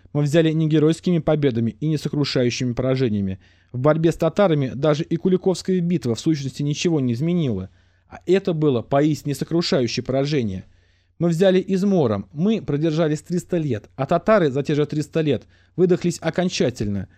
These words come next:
Решительно тоже было и с Польшей, там даже и сокрушительных побед не было в многовековом споре славян между собою.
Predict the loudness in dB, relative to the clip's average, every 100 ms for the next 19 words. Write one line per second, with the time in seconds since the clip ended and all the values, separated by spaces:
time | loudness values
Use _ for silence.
0 | _ _ -4 -4 -2 -2 0 0 2 2
1 | 2 0 -6 0 0 0 -2 -8 -10 _
2 | _ 0 2 2 2 -2 -4 -4 -2 -2
3 | -2 -2 0 0 0 -2 -4 -4 -6 -8
4 | _ _ -4 -2 -2 0 2 2 0 -2
5 | 0 0 0 0 2 2 0 -4 -4 -4
6 | -2 -2 -4 -8